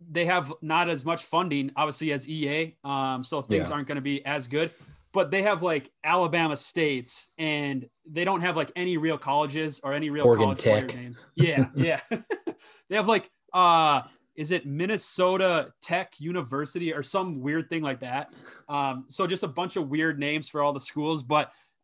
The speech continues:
Speaker 1: um, no, it should be fun. So are you a, are you a Dynasty guy, uh, when you play, uh, college football?
Speaker 2: Oh, for sure. Oh, for sure. I've
Speaker 1: Yeah.
Speaker 2: been, like, forty years deep in
Speaker 1: <laughs>
Speaker 2: Dynasties before. I love getting into the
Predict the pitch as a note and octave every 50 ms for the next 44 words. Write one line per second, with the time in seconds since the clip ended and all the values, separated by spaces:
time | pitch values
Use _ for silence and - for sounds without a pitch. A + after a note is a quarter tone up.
0 | _ D3+ D#3 D3+ D3 D3 C#3+ C#3 C3+ C3 B2+ B2+ C#3+ F3+ G#3 F3 D#3 D3 - A3+
1 | F#3+ G#3 E3 - F#3+ D#3+ C3+ - E3+ D#3+ E3 F#3 A3+ B3 G#3 D#3 C3 - _ D3+
2 | D#3+ E3+ G#3 G#3+ D#3+ B2 A#2 D#3 D#3 F3+ G3 F#3+ - - G3 E3 C3+ D3 C#3 C#3+
3 | D#3+ F3+ F#3+ G3+ F3 D#3+ C3+ D3+ D#3 D#3+ E3 F3 D3+ - E3+ E3 E3+ F3 D#3+ -
4 | _ _ - D#3 D#3 D#3 D3+ - - E3 D#3+ C#3+ - E3+ C#3+ F3+ F3 E3+ - _
5 | - B2 A2 F#2+ - - G#2+ - - A2+ - A2 A2+ G2 - - F#2+ - - G#2+
6 | G2 F#2 F2+ F#2 G2+ G#2 F#2+ - - D#3+ - - _ _ _ _ - - _ -
7 | G2+ F#2+ F#2+ G2 F#2+ F#2+ F#2 F2 - _ - - - - - - A#2+ A#2 A2+ G#2+
8 | G#2+ G#2 G2+ G2 F#2+ G2 F2+ F2+ - G2+ F#2+ F#2+ F#2+ - - - - - - -
9 | - C3+ - A2 G#2 G2 F2 G2+ F#2+ G2 F#2+ F#2 - - G2+ F#2 F#2 F#2+ F2+ -
10 | G#2+ G2+ G2 G2+ G#2 G2 G2 G#2 G2+ G2+ F#2+ G2+ G2+ G#2 - G#2+ G#2 G#2 G2+ G2+
11 | G2 F#2+ G2 F#2+ F#2+ F#2+ F#2+ F#2 -